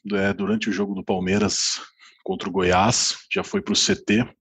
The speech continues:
é, deve passar por, deve ter passado por exames hoje ou deve tá passando nesse momento, é, naquele protocolo antes de assinar o contrato. Então, é, essa semana ainda acho que o Palmeiras deve anunciar o Bruno Tabata, oficializar ele.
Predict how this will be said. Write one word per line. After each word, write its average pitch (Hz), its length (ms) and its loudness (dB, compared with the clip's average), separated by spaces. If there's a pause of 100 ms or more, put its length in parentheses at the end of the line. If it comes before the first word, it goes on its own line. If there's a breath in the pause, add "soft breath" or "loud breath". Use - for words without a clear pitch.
(200)
é, 87 120 -2
deve 92 200 2
passar 104 280 2
por, - 160 -8
deve 107 180 2
ter - 140 -4
passado 107 340 0
por 104 100 -2
exames 98 460 2
hoje 104 240 2
ou 95 80 0
deve 92 180 0
tá 95 120 -4
passando 95 360 -2
nesse 95 220 -2
momento, 92 420 0 (640 loud breath)
é, 90 360 2
naquele 95 340 2
protocolo 107 640 2
antes 107 180 2
de 110 80 2
assinar 104 300 2
o 104 60 -2
contrato. 113 520 0
Então, 123 460 0 (760 loud breath)
é, 95 460 0
essa 117 320 0
semana 127 400 0
ainda 120 160 0
acho 131 140 -4
que - 80 -20
o - 20 -20
Palmeiras 113 320 0
deve 110 140 0
anunciar 107 440 0
o 104 220 -2
Bruno 101 240 -6
Tabata, 98 380 -2
oficializar 98 580 -2
ele. 107 340 2